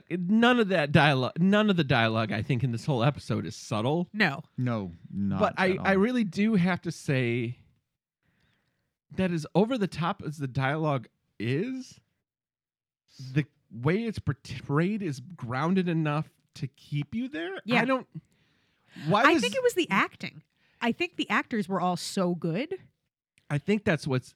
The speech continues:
Speaker 1: what it is.
Speaker 2: They were really able to sell it. And
Speaker 1: Because we've had hammy acting
Speaker 2: Yeah.
Speaker 1: before, but from poor actors.
Speaker 2: Or people who were just phoning it in. I mean,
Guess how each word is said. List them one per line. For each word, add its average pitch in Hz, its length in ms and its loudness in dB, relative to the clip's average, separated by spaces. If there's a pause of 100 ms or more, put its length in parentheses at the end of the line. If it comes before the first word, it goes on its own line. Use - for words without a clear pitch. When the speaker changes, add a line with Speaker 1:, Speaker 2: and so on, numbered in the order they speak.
Speaker 1:
what 123 220 0
it 113 100 -2
is. 98 300 -6
Speaker 2:
They 220 160 0
were 220 100 2
really 220 300 2
able 196 140 -2
to 180 60 -4
sell 208 280 -4
it. - 160 -8
And 170 100 -8
Speaker 1:
Because 175 380 2
we've 214 180 2
had 208 420 -2
hammy 196 560 -2
acting 190 520 -6
Speaker 2:
Yeah. 214 140 0
Speaker 1:
before, 220 380 -4 (380)
but 170 140 2
from 170 560 0 (920)
poor 180 460 0
actors. 123 680 -4
Speaker 2:
Or 330 140 4
people 453 280 0
who 370 140 2
were 330 100 -2
just - 500 -4
phoning 202 420 -4
it 160 120 -4
in. 156 200 -4
I 165 80 -6
mean, 190 300 -4